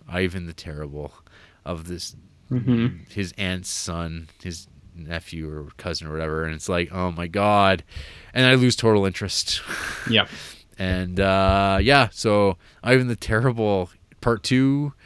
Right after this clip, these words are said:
Speaker 1: is not so great. Um, it's just
Speaker 2: Mm-hmm.
Speaker 1: something is lost, uh, in just, like, I don't know. It's hard to ju-, like, it's hard to even judge this movie 'cause it seems like I don't know if this was his finished movie or it was just, like,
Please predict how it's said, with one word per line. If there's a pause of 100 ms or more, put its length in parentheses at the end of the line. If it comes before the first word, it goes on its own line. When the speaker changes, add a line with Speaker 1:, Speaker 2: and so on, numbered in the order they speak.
(240)
Speaker 1:
is (180)
not
so
great. (420)
Um, (180)
it's
just
Speaker 2:
Mm-hmm.
Speaker 1:
something
is
lost, (440)
uh, (280)
in
just,
like, (800)
I
don't
know. (360)
It's
hard
to
ju-,
like,
it's
hard
to
even
judge
this
movie
'cause
it
seems
like
I
don't
know
if
this
was
his
finished
movie (100)
or
it
was
just,
like,